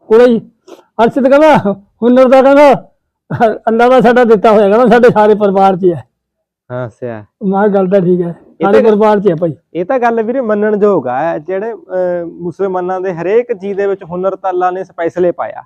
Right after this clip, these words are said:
Speaker 1: ਸਪੈਸ਼ਲ ਪਾਉਂਦਾ ਹੈ।
Speaker 2: ਹੈਂ?
Speaker 1: ਸਪੈਸ਼ਲ ਪਾਉਂਦਾ, ਜਿਹਨੂੰ ਪਾਉਂਦਾ।
Speaker 2: ਮਲੇਰਕੋਟਲੇ ਮੈਂ ਗਿਆ, ਜਾਨਾ ਰਹਿਣਾ, ਲੋਕਾਂ ਦੇ ਹੱਥਾਂ 'ਚ ਹੁਨਰ ਸਪੈਸ਼ਲ ਆ। ਜਿਹੜਾ ਡਾਕਟਰ ਬਣਦਾ ਨਾ ਮੁਸਲਮਾਨ, ਸਿਰੇ ਦਾ ਡਾਕਟਰ ਆ।
Speaker 1: ਹੂੰ।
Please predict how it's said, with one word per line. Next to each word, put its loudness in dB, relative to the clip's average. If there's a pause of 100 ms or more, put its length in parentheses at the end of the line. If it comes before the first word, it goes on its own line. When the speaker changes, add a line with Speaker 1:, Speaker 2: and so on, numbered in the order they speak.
(160)
Speaker 1:
ਸਪੈਸ਼ਲ 6
ਪਾਉਂਦਾ 6
ਹੈ। 4
Speaker 2:
ਹੈਂ? 0
Speaker 1:
ਸਪੈਸ਼ਲ 4
ਪਾਉਂਦਾ, 6
ਜਿਹਨੂੰ 6
ਪਾਉਂਦਾ। 6
Speaker 2:
ਮਲੇਰਕੋਟਲੇ 2
ਮੈਂ -2
ਗਿਆ, 0
ਜਾਨਾ 0
ਰਹਿਣਾ, -4
ਲੋਕਾਂ -6
ਦੇ -10
ਹੱਥਾਂ -12
'ਚ -16
ਹੁਨਰ -2
ਸਪੈਸ਼ਲ -4
ਆ। -6
ਜਿਹੜਾ -6
ਡਾਕਟਰ -6
ਬਣਦਾ -8
ਨਾ -10
ਮੁਸਲਮਾਨ, -12
ਸਿਰੇ -4
ਦਾ -2
ਡਾਕਟਰ -10
ਆ। -14
Speaker 1:
ਹੂੰ। -2